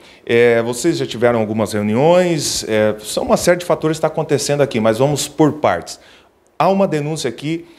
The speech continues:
por conta das mães chamar o Conselho Municipal de Saúde de algumas crianças que chegaram,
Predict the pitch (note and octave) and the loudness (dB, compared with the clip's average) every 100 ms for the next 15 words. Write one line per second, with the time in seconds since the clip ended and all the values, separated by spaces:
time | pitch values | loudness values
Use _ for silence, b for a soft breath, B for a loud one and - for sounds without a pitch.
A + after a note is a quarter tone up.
0 | B C#3 C3+ C3+ C#3 - C#3+ B2+ A#2+ D#3 | B -2 0 0 0 2 4 6 4 2
1 | F#3 C#3 D#3+ G#3+ G#3 C3 A#2+ B2 A#2+ B2 | 0 0 0 2 0 -2 0 0 -2 -4
2 | G#2+ B2 A#2 G#2+ - - A#2 - B2+ D#3 | -2 0 0 -2 -2 0 2 2 2 2
3 | F3+ F3 B B E3+ D#3+ D3+ - B2 C#3+ | 0 -4 B B 0 2 0 2 4 4
4 | C#3+ B2+ - - A#2 G#2+ F#2+ F#2+ - - | 2 -4 -6 -4 0 0 0 -4 -2 0
5 | - A3 F#3+ | 2 2 2